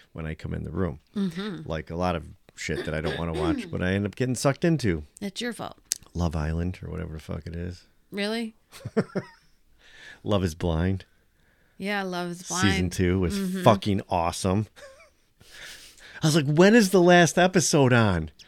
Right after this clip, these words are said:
Speaker 1: You're like, "Relax. It's on next week." I'm like, "But I gotta know
Speaker 2: Mm-hmm.
Speaker 1: who gets married."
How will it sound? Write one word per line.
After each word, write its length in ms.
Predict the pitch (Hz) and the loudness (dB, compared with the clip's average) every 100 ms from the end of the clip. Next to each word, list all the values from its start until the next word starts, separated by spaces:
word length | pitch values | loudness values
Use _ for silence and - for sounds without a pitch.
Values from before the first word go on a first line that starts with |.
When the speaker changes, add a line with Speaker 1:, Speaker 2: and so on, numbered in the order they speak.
| - | -10
Speaker 1:
You're 120 | - | -2
like, 240 | 98 98 - | 0 0 2
"Relax. 640 | 104 98 117 73 - - | 4 6 6 4 -2 -10
It's 140 | - 101 | -6 -2
on 200 | 104 104 | 0 0
next 240 | 92 - | 0 0
week." 160 | 131 120 | 2 2
I'm 80 | 120 | 2
like, 160 | 120 | 2
"But 120 | 156 | 2
I 80 | 160 | 6
gotta 180 | 165 196 | 8 8
know 540 | 196 208 254 247 113 - | 6 6 8 6 6 2
Speaker 2:
Mm-hmm. 460 | 196 196 185 185 180 | -10 -8 -8 -10 0
Speaker 1:
who 160 | 180 196 | 2 4
gets 220 | 220 - | 2 4
married." 560 | 160 156 151 104 80 | 6 6 6 4 0